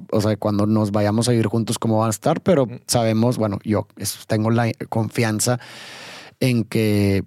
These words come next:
Speaker 1: pues, simplemente nos vamos a terminar, o sea, mi de-, lo que yo pienso que haremos es que nos vamos a organizar, eh, con los gastos fijos que tengamos en conjunto
Speaker 2: Mm.
Speaker 1: y, y vamos a llegar a una estrategia o una forma de,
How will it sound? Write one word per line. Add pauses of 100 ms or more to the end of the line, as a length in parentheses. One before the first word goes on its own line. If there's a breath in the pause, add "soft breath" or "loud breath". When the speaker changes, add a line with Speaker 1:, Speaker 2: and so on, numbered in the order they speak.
(100)
Speaker 1:
pues,
simplemente
nos
vamos
a
terminar,
o
sea,
mi
de-,
lo
que
yo
pienso
que
haremos
es
que
nos
vamos
a
organizar, (300)
eh,
con
los
gastos
fijos
que
tengamos
en
conjunto (160 loud breath)
Speaker 2:
Mm. (420 loud breath)
Speaker 1:
y, (120)
y
vamos
a
llegar
a
una
estrategia
o
una
forma
de,